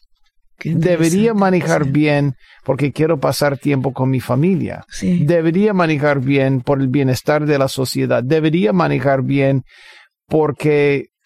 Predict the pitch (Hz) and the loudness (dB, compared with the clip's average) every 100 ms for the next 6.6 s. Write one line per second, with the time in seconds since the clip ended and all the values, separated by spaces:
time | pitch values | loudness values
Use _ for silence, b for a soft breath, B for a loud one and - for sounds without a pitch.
0 | _ 147 156 165 - 165 - 156 170 208 | _ -2 0 0 -2 -6 -4 0 2 0
1 | 196 190 - 160 147 202 233 - - 180 | 0 -2 -2 -2 0 0 0 -4 -2 -2
2 | - 139 147 147 151 139 - B B B | -2 -2 0 0 0 -2 -8 B B B
3 | - 151 160 170 185 196 160 156 156 156 | -4 0 2 2 2 0 0 0 2 0
4 | 160 151 b b b - - 156 160 208 | -2 -6 b b b -6 -2 0 2 2
5 | 220 220 208 - - _ _ _ - 156 | 2 0 -2 -10 -12 _ _ _ -2 0
6 | 156 156 151 151 143 | 2 2 2 0 -4